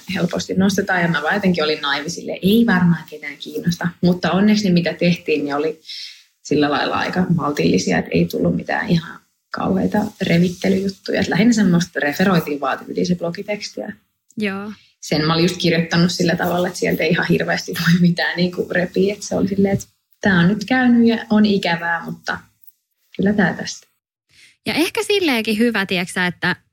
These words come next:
Speaker 2: nyt on sun matkan alussa, kun sä oot siellä. Et sit jos
Speaker 1: Niin.
Speaker 2: olisi ajatellut, että se olisi vaikka ihan siellä matkan lopussa, silleen, hei,
Speaker 1: Älä.
Speaker 2: kiva kun tuut takas, mutta, <laughs> niin, et,
Speaker 1: Niin.
Speaker 2: et silleen jotenkin, en mä tiedä.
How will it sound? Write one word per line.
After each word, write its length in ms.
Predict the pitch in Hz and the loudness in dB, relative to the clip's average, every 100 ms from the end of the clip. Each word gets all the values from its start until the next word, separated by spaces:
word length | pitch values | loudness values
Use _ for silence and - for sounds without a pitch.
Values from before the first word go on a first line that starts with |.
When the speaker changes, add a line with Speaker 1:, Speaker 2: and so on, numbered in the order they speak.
| - | 0
Speaker 2:
nyt 280 | 220 233 220 | 0 2 0
on 160 | 214 | 0
sun 320 | 208 277 254 | 2 4 4
matkan 440 | 190 196 - 175 175 | 2 0 -2 -2 -2
alussa, 440 | 214 170 151 - 175 | -2 -2 -4 -4 0
kun 100 | 170 | 0
sä 100 | 175 | 0
oot 120 | - | -2
siellä. 520 | - 175 104 135 202 226 _ _ _ _ _ _ - | 0 0 0 -2 -4 -6 _ _ _ _ _ _ -6
Et 160 | - - | -2 2
sit 180 | 247 | 4
jos 120 | 240 233 | 4 4
Speaker 1:
Niin. 80 | |
Speaker 2:
olisi 160 | 208 214 | 4 4
ajatellut, 340 | 196 202 196 | 2 0 -2
että 100 | 190 | 0
se 60 | 202 | 0
olisi 120 | 185 | 0
vaikka 260 | 190 180 - | 0 -2 0
ihan 340 | 233 226 190 | 2 4 4
siellä 260 | 180 170 165 | 2 2 0
matkan 380 | 170 175 175 170 | -2 -2 0 0
lopussa, 540 | 170 160 160 - 147 - _ _ _ | 0 0 -4 -4 -6 -6 _ _ _
silleen, 500 | - 165 165 160 180 | 0 2 4 2 2
hei, 440 | 285 285 277 269 | 2 2 2 2
Speaker 1:
Älä. 120 | 233 | 4
Speaker 2:
kiva 240 | 175 302 294 | 6 4 4
kun 100 | 262 | 2
tuut 200 | 254 - | 0 0
takas, 360 | 262 233 226 240 | -2 0 0 2
mutta, 560 | 226 220 _ - 190 269 - | 4 2 _ -4 -2 -2 2
<laughs> 280 | 302 - 240 | 2 4 2
niin, 220 | 214 202 - - - _ | 2 -2 -6 -10 -12 _
et, 160 | - 269 | 2 4
Speaker 1:
Niin. 400 | 269 294 - - - | 4 4 0 -6 -4
Speaker 2:
et 180 | 226 - - | -4 -2 0
silleen 480 | 285 240 196 185 - _ _ - | 2 2 0 -2 -6 _ _ -4
jotenkin, 480 | 233 220 196 202 - - - _ _ _ _ | -2 0 -2 -4 -6 -8 -20 _ _ _ _
en 80 | 320 | 2
mä 100 | 359 | 2
tiedä. 380 | 339 214 107 226 | 2 0 0 -2